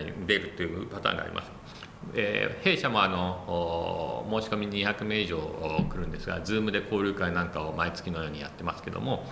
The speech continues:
えー、そこでコンサル先を見つけた方、実際にいらっしゃいまして、決めた方いらっしゃいます。それは衝撃的でしたね。でも、私からすると名刺交換会一番難しいんじゃないかなと思ってたのに、実際に見つけてらっしゃいました。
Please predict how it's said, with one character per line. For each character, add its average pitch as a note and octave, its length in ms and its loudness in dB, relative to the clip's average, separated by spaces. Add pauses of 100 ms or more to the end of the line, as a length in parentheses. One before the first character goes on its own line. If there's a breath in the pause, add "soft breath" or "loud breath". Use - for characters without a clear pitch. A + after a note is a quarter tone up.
(500 loud breath)
え - 920 0
ー、 - 20 -10
そ - 160 -2
こ B2+ 140 2
で C3+ 460 4
コ A#2+ 80 4
ン A2+ 80 0
サ A#2 100 4
ル A2+ 80 4
先 A2+ 240 2
を G#2+ 60 4
見 G#2 120 0
つ - 120 -6
け G2 80 2
た F#2+ 100 4
方、 F2+ 240 0
実 F2 160 -2
際 A2+ 220 2
に E2+ 160 0
い F2 40 -2
ら G2+ 100 6
っ - 100 0
し - 80 -2
ゃ - 20 4
い F#2 60 2
ま F#2 100 2
し - 80 -4
て、 - 80 -8
決 - 140 -4
め G2 100 2
た F#2 160 2
方 - 220 0
い D#2+ 60 2
ら E2 80 4
っ - 20 -8
し - 100 -6
ゃ F2 40 -2
い - 20 0
ま C#2+ 100 -2
す。 - 80 -10 (480 loud breath)
そ - 140 2
れ A2+ 60 8
は A2+ 40 2
衝 A2 280 2
撃 A2 200 0
的 F#2+ 160 0
で G2 120 4
し - 60 -2
た - 60 -6
ね。 C#2+ 80 -6 (680 loud breath)
で G#2 100 2
も、 F#2 100 2
私 A2 300 2
か D#3 80 4
ら D3 60 2
す - 80 -4
る - 60 2
と F#2 60 2
名 A2 100 4
刺 A#2 60 -2
交 B2+ 160 -2
換 B2+ 140 0
会 F2 120 4
一 - 140 -6
番 C3 200 0
難 C3 180 -2
し - 100 -4
い - 20 -2
ん - 40 -4
じ - 60 -8
ゃ F#2 40 -2
な F2+ 100 -2
い - 60 -2
か - 80 -2
な E2 280 0
と - 60 -2
思 A#2+ 120 2
っ - 20 -8
て A#2 100 -2
た G2+ 120 2
の G2 100 0
に、 G#2 200 2
実 F2+ 80 2
際 F#2 200 -2
に F2+ 80 2
見 E2 100 -2
つ - 100 -8
け - 120 0
て - 80 2
ら F2+ 80 6
っ - 80 -2
し - 40 -8
ゃ E2+ 40 0
い - 20 -2
ま - 80 -6
し - 60 -12
た。 - 100 -8